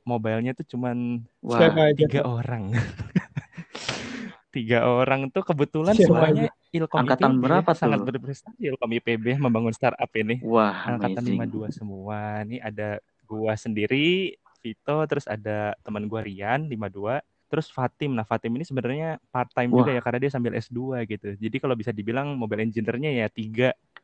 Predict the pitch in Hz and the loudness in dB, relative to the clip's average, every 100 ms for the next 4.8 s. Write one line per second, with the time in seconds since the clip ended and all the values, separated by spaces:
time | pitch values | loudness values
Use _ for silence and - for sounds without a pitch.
0 | _ - 117 117 120 117 127 127 101 95 | _ 6 8 10 10 10 10 8 6 2
1 | 113 107 - - 127 - 113 107 110 104 | -2 0 0 2 0 6 6 8 8 8
2 | 117 120 120 123 - 139 113 107 123 - | 8 6 4 0 0 -2 0 -2 -4 -6
3 | _ - 165 220 196 180 180 156 185 - | _ 0 4 4 4 2 0 0 0 2
4 | - 160 - 180 139 - 101 | 4 2 2 2 0 0 -4